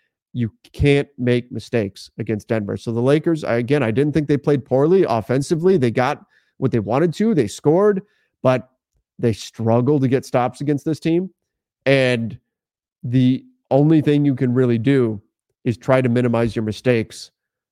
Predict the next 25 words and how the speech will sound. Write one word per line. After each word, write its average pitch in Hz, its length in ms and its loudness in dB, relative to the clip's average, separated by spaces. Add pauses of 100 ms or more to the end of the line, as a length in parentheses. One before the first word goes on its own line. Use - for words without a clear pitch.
(160)
that 127 400 0
much 117 220 -6
further. 123 520 0 (340)
Um, 131 440 0 (1160)
I 131 60 -2
mean, 120 160 -2
the 110 100 -2
Lakers 123 300 -2
only 127 180 2
had 123 300 -2
seven 127 520 -4
turnovers 127 500 -2
in 113 80 -4
this 104 160 -8
game, 131 320 0
though. - 200 -6 (2250)
<laughs> - 0 -
I 147 380 4
mean, 123 280 0 (340)
seven 170 480 0
turnovers 156 460 2
on 131 120 0
the 120 80 0
night 139 280 0
is 123 240 -2